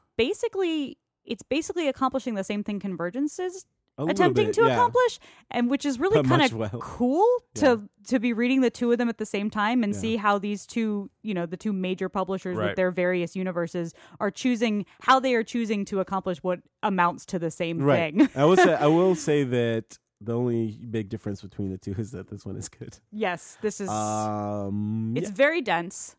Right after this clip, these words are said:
Speaker 2: It's very dense.
Speaker 1: Um,
Speaker 2: This issue is pretty huge, like, forty pages or
Speaker 3: Yeah,
Speaker 2: so.
Speaker 3: this one is kinda nonstop action and very kinda big level idea stuff.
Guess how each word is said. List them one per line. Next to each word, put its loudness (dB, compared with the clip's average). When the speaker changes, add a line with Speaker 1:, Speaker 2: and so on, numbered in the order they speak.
Speaker 2:
It's -10
very 4
dense. 6
Speaker 1:
Um, -2
Speaker 2:
This -2
issue -4
is -2
pretty -4
huge, -2
like, -6
forty -6
pages -8
or -8
Speaker 3:
Yeah, -6
Speaker 2:
so. 0
Speaker 3:
this -8
one -8
is -12
kinda -8
nonstop -6
action -12
and -14
very -6
kinda -12
big -8
level -6
idea -8
stuff. -10